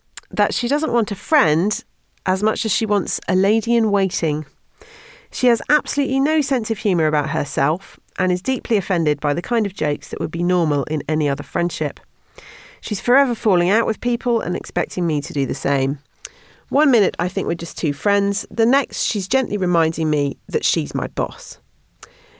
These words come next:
It's now become clear that our relationship was always better off kept in the office and never outside of it. However, now I feel like I'm in too deep. And when I turn down her invitations to go out, she's prickly with me the next day.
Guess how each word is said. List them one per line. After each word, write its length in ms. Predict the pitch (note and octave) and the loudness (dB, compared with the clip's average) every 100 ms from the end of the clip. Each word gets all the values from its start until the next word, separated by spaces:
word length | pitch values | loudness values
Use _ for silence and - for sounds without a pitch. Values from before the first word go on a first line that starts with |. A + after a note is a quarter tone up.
| _ _ _ _ | _ _ _ _
It's 200 | A#3+ A#3+ | -2 2
now 160 | C#4+ D4 | 2 2
become 280 | E4+ C#4+ C4+ | 2 -2 -2
clear 400 | - D3 C3 D3+ | 0 0 0 -4
that 120 | - | -2
our 100 | F#3 | 0
relationship 760 | F#3 G3+ G#3 - F#3 D#3 - - - | 2 2 0 -2 -2 -2 -2 -8 -8
was 120 | E3+ | -8
always 380 | - G3+ F#3+ F3 | -2 2 2 2
better 280 | - D#3 C#3+ | -2 -4 -4
off 120 | C#3+ | -6
kept 280 | - - - | -8 -10 -4
in 80 | C#3 | -2
the 100 | C#3+ | 0
office 440 | D3 - C#3 - - | 0 -2 -6 -8 -4
and 180 | E3+ D#3 | 0 2
never 220 | C#3 C3+ - | 2 -2 -6
outside 500 | C#3+ - D#3 C#3 C#3+ | -8 -4 -2 0 0
of 80 | |
it. 260 | C#3 - - _ _ _ _ - - - | -4 -6 -10 _ _ _ _ -20 -20 -16
However, 520 | - A#3 A#3 G3+ G3 - | -2 4 4 4 2 2
now 200 | G#3+ A3+ | 2 2
I 80 | A#3+ | 0
feel 240 | - F3+ | 0 0
like 220 | D#3 D3 | 2 0
I'm 100 | E3 | -2
in 140 | D3+ D3+ | -2 -2
too 220 | - F3 | -6 -6
deep. 340 | D#3 A#2 - - _ _ - - - | -4 -4 -6 -18 _ _ -20 -18 -4
And 140 | F3+ | 2
when 140 | F#3 | 4
I 100 | F#3 | 4
turn 280 | F#3 B3+ C4 | 2 0 0
down 260 | B3 F#3 E3+ | 2 0 0
her 80 | E3+ | -2
invitations 640 | E3 E3 - E3+ - F3+ | -2 -2 -4 -4 -4 -6
to 100 | - | -6
go 200 | E3 - | -4 -2
out, 400 | D#3+ F3 E3+ - - | 0 0 0 -6 -16
she's 220 | - - | -16 -14
prickly 420 | - D#3 - D3 | -6 -6 -4 -8
with 140 | C3+ | -6
me 320 | D#3 C3+ D#3+ G3 | -4 -4 -6 -8
the 60 | D#3 | -8
next 300 | - - - | -8 -10 -8
day. 320 | C3+ C3+ | -4 -4